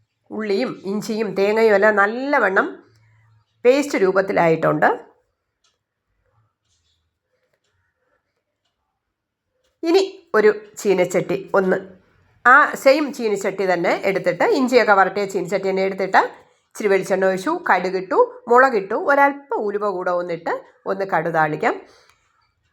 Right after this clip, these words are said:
എന്നിട്ട് നമ്മൾ ഈ അരച്ചു വച്ചിരുന്ന ഇഞ്ചിയുടെ പേസ്റ്റ് അതിലോട്ടൊന്ന് ഒഴിച്ചു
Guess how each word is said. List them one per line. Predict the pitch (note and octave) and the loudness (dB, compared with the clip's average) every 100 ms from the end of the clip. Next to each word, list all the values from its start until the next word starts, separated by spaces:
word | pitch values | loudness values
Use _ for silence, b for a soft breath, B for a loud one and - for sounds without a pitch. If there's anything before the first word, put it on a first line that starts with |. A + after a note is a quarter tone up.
| E4 | 4
എന്നിട്ട് | D#4+ D#4+ B3+ | 4 4 4
നമ്മൾ | G#3 F#3+ F#3+ A#3+ | 2 0 -4 -6
ഈ | - | 0
അരച്ചു | G#3+ G3+ A#3+ | 0 0 -4
വച്ചിരുന്ന | G#3+ - F3+ F3 E3+ G#3+ | -6 -4 -6 -6 -6 -8
ഇഞ്ചിയുടെ | G3 G#3 F#3+ F#3 | -6 -2 -2 -2
പേസ്റ്റ് | F3 E3+ E3+ G3 G#4 - _ _ _ _ _ _ _ _ - C4 | -2 -4 -4 -6 -6 -12 _ _ _ _ _ _ _ _ -4 -2
അതിലോട്ടൊന്ന് | C4 B3 A#3 F3+ B3 - - _ _ _ _ _ _ _ _ _ _ _ _ _ - | 4 4 4 -2 -6 -8 -18 _ _ _ _ _ _ _ _ _ _ _ _ _ -4
ഒഴിച്ചു | G3+ G3 | -4 -4